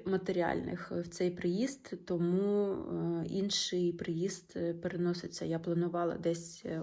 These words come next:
у жовтні, але, мабуть, ні. Загадувати нічого не буду, все,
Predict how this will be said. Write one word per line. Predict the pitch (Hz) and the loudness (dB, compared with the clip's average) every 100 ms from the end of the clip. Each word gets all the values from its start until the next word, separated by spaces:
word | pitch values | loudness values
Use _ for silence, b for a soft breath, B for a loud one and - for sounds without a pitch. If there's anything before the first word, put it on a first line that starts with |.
| - | -6
у | 175 | -2
жовтні, | 196 220 - 180 170 170 | -2 -2 -2 0 0 -2
але, | 165 165 165 165 | -2 0 -2 -2
мабуть, | 175 165 160 175 - - - | -2 -2 -2 -6 -10 -16 -4
ні. | 170 170 160 - - B B B B B B B B B B | 0 2 2 -2 -12 B B B B B B B B B B
Загадувати | 190 220 233 220 208 208 | 4 8 10 10 10 8
нічого | 214 - 220 220 | 6 6 8 10
не | 208 | 8
буду, | 220 269 214 170 - 71 | 8 6 4 2 -4 -4
все, | - - 220 226 | -2 4 6 6